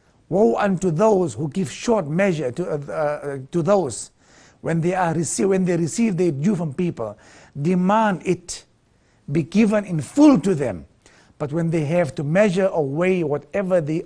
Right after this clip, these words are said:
owe to others, give less than what is due.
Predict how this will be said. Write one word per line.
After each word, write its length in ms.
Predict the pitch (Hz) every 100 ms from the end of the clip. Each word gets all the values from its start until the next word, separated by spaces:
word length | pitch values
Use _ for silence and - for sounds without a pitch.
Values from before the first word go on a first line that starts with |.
| -
owe 280 | 240 240 196
to 180 | 196
others, 480 | - 233 196 139 - - - - _ -
give 200 | 165 151
less 360 | 160 226 -
than 320 | - 156 151 147
what 180 | 170
is 220 | 170 123 123
due. 400 | 294 226 123